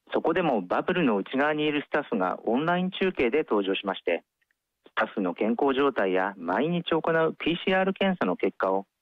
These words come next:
デジタル技術を活用して一括管理していることなどを説明していました。会場の責任者は、国際大会を開催できる能力とオリンピックを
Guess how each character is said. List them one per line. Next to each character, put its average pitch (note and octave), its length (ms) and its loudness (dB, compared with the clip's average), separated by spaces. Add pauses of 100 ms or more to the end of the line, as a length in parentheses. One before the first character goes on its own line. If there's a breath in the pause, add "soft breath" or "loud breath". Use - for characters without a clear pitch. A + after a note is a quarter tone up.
デ G2 160 0
ジ B2 100 0
タ F3+ 140 0
ル F3+ 100 2
技 F#3+ 140 0
術 F3 240 0
を F#2 80 2
活 - 240 -2
用 G#3 160 4
し - 80 -4
て G2+ 160 2
一 - 340 -2
括 F3 140 0 (100)
管 F#3 220 2
理 D#3+ 100 2
し - 140 -6
て C#3 100 2
い C3+ 40 4
る C3+ 100 0
こ C#3 100 0
と D3 100 0
な C3 140 2
ど A#2+ 140 2
を E3 200 2
説 - 220 -4
明 G2 140 2
し - 60 -8
て - 80 0
い F2+ 40 2
ま F2 100 -2
し - 60 -12
た。 - 220 -4 (800 soft breath)
会 A#2 200 0
場 B2 140 2
の A#2+ 100 2
責 B2+ 220 -2
任 B2+ 160 2
者 G2+ 100 0
は、 F#2 240 0 (340)
国 G2 140 -6 (160)
際 C#3 180 0
大 C#3+ 220 0
会 G#2+ 220 0
を E2+ 80 -4
開 A2+ 220 -2
催 C3 220 0
で C3 140 0
き - 80 -4
る G2+ 160 -2
能 B2 220 0
力 G#2+ 240 -4
と F#2+ 220 -2 (280)
オ F#2+ 120 0
リ C3+ 120 2
ン E3 100 -4
ピ F3+ 120 -2
ッ F3+ 120 -4
ク A2+ 120 0
を F2+ 80 0